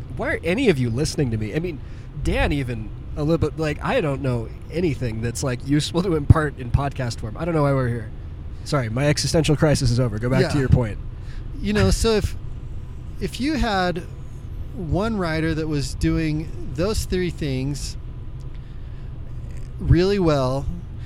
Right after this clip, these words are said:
Speaker 2: and another rider who was following a training plan,
Speaker 1: But not doing those things.
Speaker 2: well, you know, who's gonna be, who's gonna be faster?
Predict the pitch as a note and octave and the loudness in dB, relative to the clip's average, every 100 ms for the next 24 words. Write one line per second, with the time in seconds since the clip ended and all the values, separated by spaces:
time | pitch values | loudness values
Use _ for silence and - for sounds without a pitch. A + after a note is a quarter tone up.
0 | - - E3 D#3+ F#3+ B3+ F3 D3+ C#3+ D#3 | -8 -2 2 4 4 4 4 4 2 4
1 | D#3 D#3 D#3 C#3+ - - D#3+ E3 D#3+ D#3 | 6 6 6 6 4 4 2 4 4 2
2 | C#3+ C3+ - A3+ A#3 F3 D#3 C#3+ C#3+ F3 | 2 4 6 6 4 8 8 6 -2 -2
3 | F3 - - - - - - - A#2+ A#2 | -4 -4 -6 -8 -8 -8 -8 -8 -8 -8
4 | - A#2 D#3 E3 C3+ B2 A2+ G#2 - - | -6 -2 -2 -2 -4 -2 -2 -4 -4 -2
5 | E3+ F3 E3 D#3 - - G#3+ G#3+ F3+ G3 | 2 4 4 0 -4 -2 2 4 6 6
6 | G3 G#3 F#3+ - G#3+ - F3 E3+ F3 F3 | 4 2 2 -2 -6 -6 -2 0 2 2
7 | D#3 F3+ F3 C#3 A#2+ | 2 2 2 0 -4